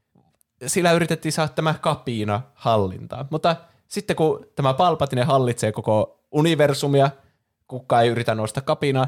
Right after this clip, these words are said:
niin ei ole tarvetta enää sitten käyttää voimaa, tuota, siihen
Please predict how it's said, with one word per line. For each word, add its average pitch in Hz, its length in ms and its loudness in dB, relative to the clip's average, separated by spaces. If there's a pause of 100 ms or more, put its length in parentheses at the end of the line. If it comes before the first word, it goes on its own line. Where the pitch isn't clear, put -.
niin 120 140 -4
ei 143 160 2
ole 135 140 -2
tarvetta 101 500 -2
enää 98 580 -2
sitten 107 520 -4
käyttää 110 480 -2
voimaa, 107 640 -2 (220)
tuota, 101 280 -4 (300)
siihen 104 420 -6